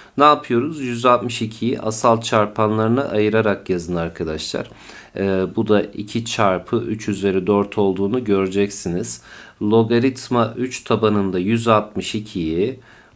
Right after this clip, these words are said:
logaritma iki tabanında, pardon, üç tabanında iki çarpı üç üzeri dört dedik. Çarpımı da toplama şeklinde yazdık. İki ayrı logaritmanın toplamı şeklinde.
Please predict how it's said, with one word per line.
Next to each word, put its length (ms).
logaritma 880
iki 320
tabanında, 920
pardon, 380
üç 300
tabanında 1000
iki 360
çarpı 500
üç 300
üzeri 420
dört 340
dedik. 440
Çarpımı 680
da 360
toplama 500
şeklinde 500
yazdık. 560
İki 280
ayrı 260
logaritmanın 640
toplamı 460
şeklinde. 640